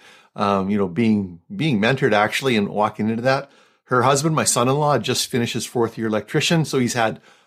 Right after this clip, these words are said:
on-the-job training plus schooling. And, and, you know, the nature of an apprenticeship, Tim, and I love the, you know, there is a freshness to that when we talk about it in relation to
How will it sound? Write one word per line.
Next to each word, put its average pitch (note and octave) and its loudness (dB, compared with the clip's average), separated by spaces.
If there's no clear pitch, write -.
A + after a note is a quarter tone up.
on-the-job C3 2
training C3 0
plus C#3 0
schooling. C#3+ 2
And, D#3+ 2
and, D#3+ -2
you F3 -2
know, D#3+ 2
the B2+ 2
nature F#3+ 2
of C3 2
an A2 0
apprenticeship, F#3 0
Tim, C#3+ 0
and B2+ 2
I B2 2
love E3 2
the, C#3 2
you C#3+ -4
know, C#3+ -2
there C#3 2
is G3+ 2
a G3 -2
freshness - -2
to C#3 -6
that B2 -2
when A#2 -6
we A#2 -6
talk C3 -6
about A#2+ 0
it - -6
in A2+ -10
relation A#2 -2
to B2 0